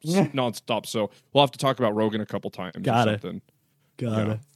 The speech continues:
Speaker 1: Well, and Rogan's
Speaker 2: Oh.
Speaker 1: always, he's always ripe for conversation. You know, he's a, he is a polarizing figure to say the least.
Speaker 2: Yeah. And dude,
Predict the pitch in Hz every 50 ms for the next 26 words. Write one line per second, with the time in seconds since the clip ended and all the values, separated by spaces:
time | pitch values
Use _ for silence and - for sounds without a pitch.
0 | _ _ _ _ _ _ _ 151 156 160 160 170 170 170 170 190 190 175 160 143
1 | 143 131 127 127 123 123 117 156 165 147 135 127 123 123 117 113 113 107 110 107
2 | 104 104 104 104 - - _ - 110 107 104 104 107 110 107 - _ - 117 117
3 | - - 107 101 101 101 - - 104 101 101 - - 110 104 101 101 101 101 98
4 | 104 107 113 110 104 107 104 104 104 101 95 104 107 113 113 110 107 98 - -
5 | - 120 117 113 107 110 110 110 104 110 104 101 - - 107 104 107 101 101 104
6 | - - - - 110 101 101 98 101 107 107 107 104 - - - _ _ _ _
7 | _ _ _ _ _ _ _ _ - - - _ _ - - - _ _ _ _
8 | - - - - _ - - 127 117 113 131 143 131